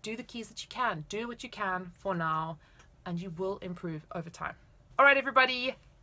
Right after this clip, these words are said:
happy practicing, happy moving your fingers. Enjoy it, love it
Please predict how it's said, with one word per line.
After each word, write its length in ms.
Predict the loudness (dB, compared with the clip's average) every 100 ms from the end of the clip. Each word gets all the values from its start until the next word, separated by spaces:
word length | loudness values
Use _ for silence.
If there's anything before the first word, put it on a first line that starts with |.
| -6
happy 300 | 4 4 4
practicing, 520 | -2 -2 -4 -8 -8
happy 500 | -4 -4 -2 -4 -4 -4
moving 320 | -4 -2 0
your 100 | -2
fingers. 560 | -2 -2 -2 -2 -6 -8
Enjoy 400 | -8 -4 2 4
it, 300 | 4 2 -6 -12 -20 -20 -20 -8
love 260 | 4 6 6
it 340 | 0 -6 -8